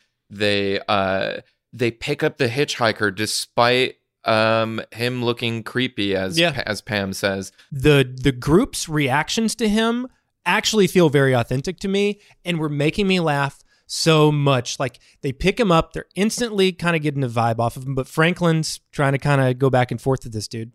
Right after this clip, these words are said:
Speaker 1: I felt like there was a weak link in the group, to be honest.
Speaker 2: Please don't say Franklin.
Speaker 1: Kirk.
Speaker 2: Okay.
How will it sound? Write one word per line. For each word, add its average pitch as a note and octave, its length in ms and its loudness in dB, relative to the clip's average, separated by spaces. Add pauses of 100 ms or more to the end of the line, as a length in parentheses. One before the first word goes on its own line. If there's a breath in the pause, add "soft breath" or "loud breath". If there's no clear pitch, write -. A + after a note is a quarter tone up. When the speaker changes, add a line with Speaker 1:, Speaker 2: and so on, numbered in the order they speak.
Speaker 1:
I B2+ 80 -12
felt G3 180 -2
like C3+ 120 -2
there B2 100 -2
was G2+ 120 -4
a G2+ 60 -6
weak F#2+ 260 -8
link F#2+ 360 -12 (100)
in G2+ 80 -10
the G#2 80 -12
group, - 260 -12 (380)
to - 100 -20
be G2 100 -12
honest. F2+ 180 -14
Speaker 2:
Please D3 120 -2
don't A2 160 -10
say G2 120 -14
Franklin. G2+ 420 -16 (140)
Speaker 1:
Kirk. - 360 -10 (600)
Speaker 2:
Okay. - 160 -16